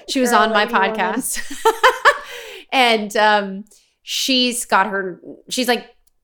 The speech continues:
Speaker 1: Spotify's next big thing. She's got this podcast called The Comment Section, and she's literally roasted these, like,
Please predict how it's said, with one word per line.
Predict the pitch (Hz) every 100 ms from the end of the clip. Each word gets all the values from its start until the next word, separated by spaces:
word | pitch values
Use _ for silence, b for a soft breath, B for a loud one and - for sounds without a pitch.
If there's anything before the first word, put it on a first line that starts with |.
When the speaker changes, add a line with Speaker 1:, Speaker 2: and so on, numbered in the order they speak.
| _
Speaker 1:
Spotify's | - - 214 214 226 214 208
next | 185 180 180 -
big | - 175
thing. | - - 214 -
She's | - 190
got | 190 175
this | 180 175
podcast | 180 180 175 190
called | - 175
The |
Comment | 175 - 233 220 -
Section, | 147 - 170 -
and |
she's | 175 220
literally | 226 240 262 233
roasted | 175 196 220 - 202 175
these, | 175 170
like, | 156 151